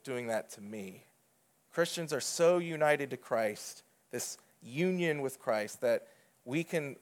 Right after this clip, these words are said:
when we do things, we do it in the name of Christ. It's as if it's him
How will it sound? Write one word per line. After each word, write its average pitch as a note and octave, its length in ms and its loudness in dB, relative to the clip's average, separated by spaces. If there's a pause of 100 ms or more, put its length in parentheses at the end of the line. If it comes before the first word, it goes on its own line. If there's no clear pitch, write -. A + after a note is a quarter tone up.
(500)
when C3 200 -2
we F3 200 2
do F3+ 180 0
things, B2 540 -2
we C3 100 -2
do C#3+ 200 0
it D#3 80 2
in D3 100 0
the C#3 60 0
name C#3 200 0
of A#2+ 100 -10
Christ. A#2+ 380 4
It's A#2 160 -6
as B2 180 4
if C3+ 200 -4
it's - 140 -10
him B2+ 440 -4